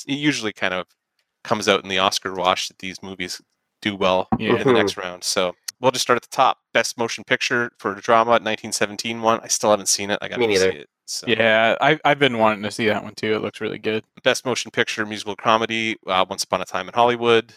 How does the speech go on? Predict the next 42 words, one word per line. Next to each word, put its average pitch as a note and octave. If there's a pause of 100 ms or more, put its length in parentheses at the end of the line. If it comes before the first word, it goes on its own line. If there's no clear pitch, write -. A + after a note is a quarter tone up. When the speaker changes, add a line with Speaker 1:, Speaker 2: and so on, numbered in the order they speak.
(140)
Speaker 1:
won A2
for F#2+
that C#3
one. G3 (180)
Speaker 2:
Hmm. G3+ (580)
Okay. B2 (160)
Speaker 1:
I'll C3
take -
it. F2+
I F#2+
mean, F#2
whatever. A2 (140)
<laughs> -
I A#2+
mean, B2+
I, A2+ (300)
Dolomite C3+
was A#2
better. B2+ (640)
Speaker 2:
I A#2+
still -
need D#3
to D3
Speaker 1:
Actually. B2
Speaker 2:
s-, B2
I B2
really B2
wanna A2
see A2
Dolomite, G2
actually. A2
Speaker 1:
Dolomite C#3+
was A#2+
excellent. A2+
Uh, G2
Speaker 2:
Yeah. G2
Speaker 1:
you G#2
should -
definitely G2+
see -
that. G#2 (140)
So, F#2